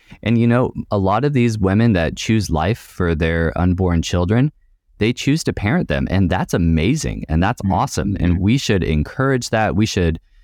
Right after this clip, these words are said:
Speaker 1: you know, going back to our conversation with Sarah Winograd, we should wrap around those mothers if they are in a vulnerable environment, you know,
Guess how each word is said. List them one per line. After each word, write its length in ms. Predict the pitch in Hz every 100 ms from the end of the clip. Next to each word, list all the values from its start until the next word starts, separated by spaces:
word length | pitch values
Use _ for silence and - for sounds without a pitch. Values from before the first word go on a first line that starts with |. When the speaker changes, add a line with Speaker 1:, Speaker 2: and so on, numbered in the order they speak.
| _ -
Speaker 1:
you 100 | 90
know, 100 | 80
going 260 | 80 90 95
back 180 | 95
to 100 | -
our 200 | 87 80
conversation 580 | - 95 90 - 98 92
with 100 | 82
Sarah 240 | 85 78 78
Winograd, 460 | 104 107 104 92
we 100 | 87
should 260 | 92 92 67
wrap 220 | 82 90
around 380 | 80 80 90 107
those 200 | 113 110
mothers 380 | 110 110 110 95
if 160 | 76
they 220 | 85 82
are 180 | 69 73
in 260 | - 85 107
a 60 |
vulnerable 720 | 107 104 104 101 92 101 95 90 -
environment, 760 | 95 90 87 95 98 95 -
you 100 | 92
know, 280 | 87 87 95